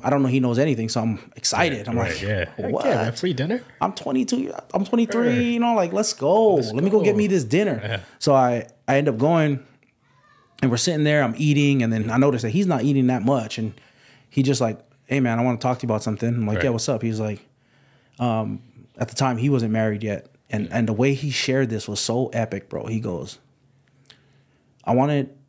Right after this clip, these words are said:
Speaker 1: I'm not married yet. I'm gonna be married. I'm engaged."
Speaker 2: Yeah.
Speaker 1: "But as somebody who's engaged, I'm looking to you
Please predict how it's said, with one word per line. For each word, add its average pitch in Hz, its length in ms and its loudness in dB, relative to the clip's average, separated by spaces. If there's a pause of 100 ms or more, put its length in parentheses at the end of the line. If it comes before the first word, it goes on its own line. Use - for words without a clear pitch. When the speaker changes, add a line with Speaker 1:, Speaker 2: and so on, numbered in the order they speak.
(320)
Speaker 1:
I'm 120 140 2
not 135 200 2
married 113 340 0
yet. 101 160 -4
I'm 107 80 -4
gonna 127 260 0
be 110 140 -4
married. 101 240 -4
I'm 104 80 -4
engaged." 104 580 -4 (160)
Speaker 2:
Yeah. 85 120 -10 (1500)
Speaker 1:
"But 113 360 -2 (340)
as 113 140 -2
somebody 127 540 0
who's 113 200 -2
engaged, 110 440 -2
I'm 110 160 -2
looking 120 380 -2
to 107 120 -8
you 107 460 -2